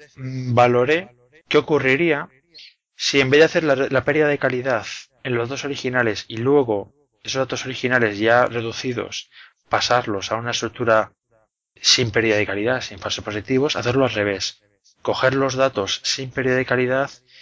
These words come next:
y meterlos en una estructura que contenga falsos positivos, ¿vale? ¿Qué podría salir de ahí? La idea básicamente es, eh, la siguiente, para que la, la gente lo, lo entienda un poco.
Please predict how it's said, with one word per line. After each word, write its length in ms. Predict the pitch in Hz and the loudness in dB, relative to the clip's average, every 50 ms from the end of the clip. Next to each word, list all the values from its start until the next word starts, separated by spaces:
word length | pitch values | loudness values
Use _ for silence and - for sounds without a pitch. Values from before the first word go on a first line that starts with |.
| - - _ | -20 -20 _
y 80 | - 123 | -14 -12
meterlos 480 | 117 110 104 - - 113 117 120 - | -10 -10 -8 -4 -2 -2 -2 -2 -4
en 80 | - 123 | -4 -4
una 140 | 123 127 127 | -4 -4 -4
estructura 560 | - - 120 110 - 127 117 127 131 135 _ _ _ _ - | -2 -2 -4 -4 -2 -2 0 0 0 -2 _ _ _ _ -4
que 120 | - 127 | -4 0
contenga 500 | - 123 117 98 - 127 127 127 127 120 | 0 0 -2 0 -4 -4 -4 -2 -4 -6
falsos 280 | - - 113 - 110 - | -6 -8 -8 -8 -8 -8
positivos, 640 | - 104 101 92 - - - _ _ - - - _ _ _ | -10 -12 -14 -14 -18 -20 -20 _ _ -20 -20 -20 _ _ _
¿vale? 160 | - - - - - | -20 -20 -20 -12 -6
¿Qué 100 | - 123 | -4 2
podría 240 | 127 135 131 135 | 2 4 4 4
salir 320 | 123 - 110 107 104 104 - | 2 0 -2 -4 -4 -6 -8
de 140 | 117 104 98 | -8 -8 -8
ahí? 180 | 95 98 _ _ _ _ _ _ - - - - - - - - - - _ _ _ _ _ _ _ _ _ _ _ _ _ - - - - - - - - _ _ - | -10 -14 _ _ _ _ _ _ -12 -10 -8 -8 -8 -10 -14 -16 -20 -20 _ _ _ _ _ _ _ _ _ _ _ _ _ -20 -20 -20 -20 -20 -20 -20 -20 _ _ -4
La 200 | 143 135 135 131 | 0 2 2 4
idea 200 | 131 156 175 175 | 4 6 6 4
básicamente 840 | 190 185 - 170 - 151 143 147 160 175 170 - 190 190 196 185 _ _ _ 160 _ _ _ - | 4 2 0 -2 -2 -2 -2 -2 -2 -6 -8 -8 -8 -8 -8 -8 _ _ _ _ _ _ _ -14
es, 400 | 131 120 123 - - - - - | -10 -10 -6 -4 -4 -4 -4 -4
eh, 420 | 107 107 104 101 101 98 95 95 95 | -6 -8 -8 -10 -12 -12 -12 -10 -8
la 160 | 98 104 104 | -4 -2 -2
siguiente, 440 | - - 101 95 92 90 - - - | -2 -2 -4 -10 -12 -14 -16 -18 -10
para 220 | - - 101 101 98 | -6 -4 -4 -4 -4
que 100 | - 101 | -6 -6
la, 280 | 98 95 95 92 92 | -4 -4 -4 -6 -6
la 180 | 92 - - - | -8 -8 -6 -6
gente 300 | - 110 107 101 - - | -6 -8 -8 -8 -8 -8
lo, 380 | 104 101 - - - - - _ _ _ _ _ _ _ _ _ _ - | -8 -8 -10 -12 -16 -18 -20 _ _ _ _ _ _ _ _ _ _ -4
lo 140 | - 117 113 | 0 0 2
entienda 280 | 110 - 117 107 107 104 | 4 2 2 2 2 -2
un 80 | 98 | -2
poco. 360 | - 107 98 - - - _ | -4 -10 -12 -12 -16 -20 _